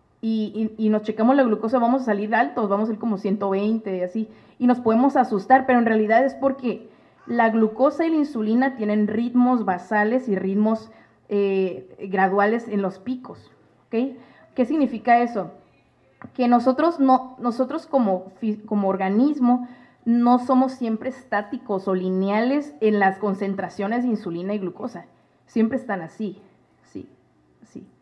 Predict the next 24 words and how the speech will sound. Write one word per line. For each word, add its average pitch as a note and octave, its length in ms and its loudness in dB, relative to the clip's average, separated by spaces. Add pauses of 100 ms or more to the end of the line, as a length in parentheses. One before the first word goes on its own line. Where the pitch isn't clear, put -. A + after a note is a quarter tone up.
(380)
Picos A#3+ 380 -2
y G#3+ 40 -2
descensos, F#3+ 440 -4
picos A3+ 320 -8
y G#3 40 -4
descensos, F#3 360 -8
todo G#3+ 200 2
depende, F#3 500 -4
¿no? A#3 180 -8 (320)
Depende G3+ 320 2
de A3 80 6
la G3 100 4
absorción, F#3+ 1000 0
depende F#3 400 -4
de F#3+ 120 -2
qué F#3 140 -10
comimos, G3 960 2
no G#3+ 220 -2
de-, G#3+ 280 -2
depende G3 420 -4
de G3 160 -10
qué F#3+ 280 -6 (180)
macronutriente G3 960 0
ingerimos, F#3+ 880 -4